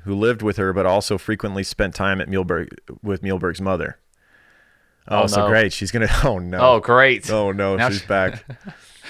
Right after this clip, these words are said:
Speaker 2: Now she's got a chance to make two more.
Speaker 1: Yeah.
Speaker 2: Great.
Speaker 1: Yeah.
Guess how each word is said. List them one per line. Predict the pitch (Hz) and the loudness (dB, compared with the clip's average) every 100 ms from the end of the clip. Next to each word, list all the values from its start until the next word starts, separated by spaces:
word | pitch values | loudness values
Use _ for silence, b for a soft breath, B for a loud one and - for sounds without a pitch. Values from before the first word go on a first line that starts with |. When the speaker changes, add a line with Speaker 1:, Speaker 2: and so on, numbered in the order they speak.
| B 226 | B 0
Speaker 2:
Now | 131 139 | 2 2
she's | 127 | 2
got | 131 120 | 2 2
a | |
chance | - 131 123 - | 0 -2 -2 -6
to | 120 | -4
make | 127 - | -4 -2
two | 143 | -4
more. | 131 139 117 - b b 98 | 0 0 0 -2 b b -8
Speaker 1:
Yeah. | 90 | 0
Speaker 2:
Great. | 127 127 _ _ _ _ _ | 0 -2 _ _ _ _ _
Speaker 1:
Yeah. | 78 | -14